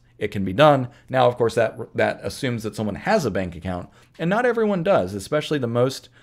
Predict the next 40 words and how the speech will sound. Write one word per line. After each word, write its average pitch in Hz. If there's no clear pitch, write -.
um, 104
uh, 95
disempowered 120
and 101
disenfranchised 110
people. 101
Many 139
of 151
them 104
don't 107
have 85
bank 71
accounts. -
Um, 117
but 165
at 127
the, 120
at 123
the 135
end 165
of 180
the 185
day, 107
we 123
will 139
need 143
to 127
be 120
very 117
careful 165
about 117
incentivizing 135
the 113
behavior 117
that 123
we 127
actually 113
want 104
to 92
see. -